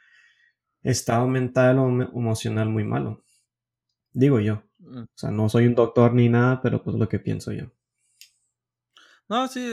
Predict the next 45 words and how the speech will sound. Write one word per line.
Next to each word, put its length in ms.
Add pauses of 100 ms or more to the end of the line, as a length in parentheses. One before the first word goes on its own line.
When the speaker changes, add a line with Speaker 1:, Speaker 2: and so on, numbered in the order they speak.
(140)
Speaker 2:
o 120
sea, 200
por 140
experiencia 580
propia 300
te 140
puedo 280
decir 300
eso. 280
Igual 340
yo 300
no 160
he 40
tenido 380
muy 180
buenas 360
experiencias 720
en 100
cuestión 280
de 100
eso. 200 (720)
Y 500
es 180
de 120
que 140
necesitaba 680
como, 640
ah, 400
estar 340
hablando 380
con 180
alguien, 360
una 180
persona, 440
p-, 260
que 380
fuera 300
del 340
sexo 680
contrario, 460
pues, 180
o 40
sea, 140
una 160
mujer. 340